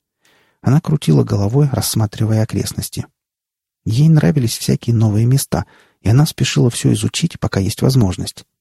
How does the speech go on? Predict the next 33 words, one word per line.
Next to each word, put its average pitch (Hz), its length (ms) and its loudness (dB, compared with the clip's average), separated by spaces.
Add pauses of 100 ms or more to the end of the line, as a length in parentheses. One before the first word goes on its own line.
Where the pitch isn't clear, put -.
(360)
«Ты - 100 0
же 151 80 4
сказал, 131 380 2
что - 200 -6
ничего 110 300 0
мне 104 140 2
не 113 120 4
сделаешь. 104 480 -2 (300)
Я 139 140 2
видела, 139 440 0
ты 117 120 -2
не 135 100 4
врал». 101 340 0 (1000)
«Да 92 260 -2
нет, 117 460 2
я 104 140 -2
не 101 100 0
о 110 80 0
том. 98 400 0 (260)
Ты, 110 340 0 (520)
ну, 110 340 2 (140)
не 117 180 4
ощущаешь, 120 540 2
когда 98 320 0
идешь 107 240 -2
рядом, 107 320 0
такой, 95 400 -2 (580)
ну, - 140 -6
как - 180 -10
бы 90 80 -6
сказать, - 500 -8 (360)
оторопи, - 460 0
знаешь, 104 300 -2